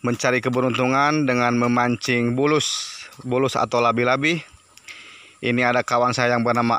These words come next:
Alan, dia dari Kupang sana. Dan itu yang baju kuning, eh, Mabone dari Kepulauan Flores, eh,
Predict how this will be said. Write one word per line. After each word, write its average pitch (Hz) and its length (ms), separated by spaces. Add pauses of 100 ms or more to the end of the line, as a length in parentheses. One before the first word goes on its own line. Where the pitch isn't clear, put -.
Alan, 143 400
dia 117 160
dari 107 160
Kupang 127 480
sana. 139 400 (720)
Dan 120 160
itu 120 240
yang 120 160
baju 120 240
kuning, 120 480 (1120)
eh, 117 400
Mabone 147 720
dari 127 400
Kepulauan 127 640
Flores, 139 640
eh, 123 240